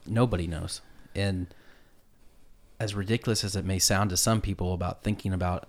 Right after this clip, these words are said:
a future version of yourself, remembering back to the time when you didn't know, and that's when you got that memory.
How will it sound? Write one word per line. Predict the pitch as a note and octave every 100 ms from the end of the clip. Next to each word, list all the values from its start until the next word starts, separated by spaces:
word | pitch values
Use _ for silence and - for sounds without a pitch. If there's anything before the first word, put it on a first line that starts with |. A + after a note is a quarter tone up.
| -
a | -
future | - - A2 G2
version | F2+ G2+ G2 F#2+
of | F2+
yourself, | F2 G2 F2+ - -
remembering | G2+ G2+ G#2 G#2 F#2+
back | G2 F#2+
to | -
the | F2+
time | - G2+ G2
when | F#2
you | F2
didn't | - A2 F#2+
know, | F#2+ F2+
and | F2 F#2
that's | G2+ -
when | F#2+ F2+ F2 -
you | G2+
got | G2 F#2+ -
that | F2+ -
memory. | A2 G2 F#2 F2+